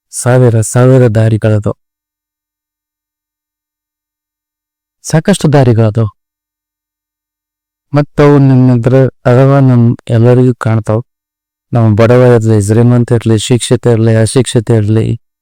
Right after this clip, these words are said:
ಏನೇ ಇರ್ಲಿ, ನಾವು ಸುಖವಾಗಿ ಬಾಳ್ಲಿಕ್ಕೆ ಸಾವಿರ ದಾರಿಗಳು ನಮ್ಮ ಎದುರು ಕಾಣ್ತಾವ. ಆದ್ರೆ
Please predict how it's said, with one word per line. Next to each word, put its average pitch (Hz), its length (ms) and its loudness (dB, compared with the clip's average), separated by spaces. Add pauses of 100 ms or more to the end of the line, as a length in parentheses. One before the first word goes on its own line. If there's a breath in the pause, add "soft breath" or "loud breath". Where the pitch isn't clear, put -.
(640)
ಏನೇ 165 600 2
ಇರ್ಲಿ, 139 280 2
ನಾವು 110 440 0 (800)
ಸುಖವಾಗಿ 156 720 0
ಬಾಳ್ಲಿಕ್ಕೆ 127 680 0
ಸಾವಿರ 131 680 -2 (180)
ದಾರಿಗಳು 139 560 2
ನಮ್ಮ 123 320 2
ಎದುರು 127 240 -4
ಕಾಣ್ತಾವ. 110 580 -4 (2000)
ಆದ್ರೆ 135 480 0